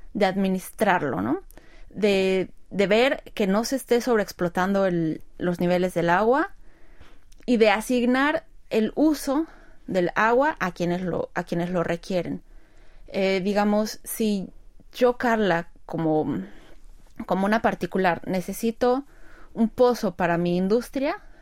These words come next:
yo tengo que acudir a la Conagua a preguntarle, "Oye, ¿puedo construir un pozo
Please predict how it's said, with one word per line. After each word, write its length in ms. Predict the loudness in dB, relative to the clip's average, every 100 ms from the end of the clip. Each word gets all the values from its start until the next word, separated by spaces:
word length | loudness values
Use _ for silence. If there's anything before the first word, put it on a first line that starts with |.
| -20 -18 -16
yo 180 | -4 -2
tengo 340 | 2 2 2 0
que 300 | 2 2 2
acudir 580 | -2 -2 -2 0 -2 -4 -18 -20 -20 -20 -18 -6
a 120 | 0
la 140 | 0
Conagua 460 | 0 -2 0 0 0
a 160 | -2 -2
preguntarle, 760 | 0 0 0 0 0 0 -4 0
"Oye, 420 | 2 2 2 -2 -8 -20 -20 -20 -20 -20 -20 -20 -20 -2
¿puedo 580 | 4 6 6 4 0 -2
construir 500 | -4 -2 -2 2 2
un 80 | 0
pozo 600 | 0 0 0 -2 -2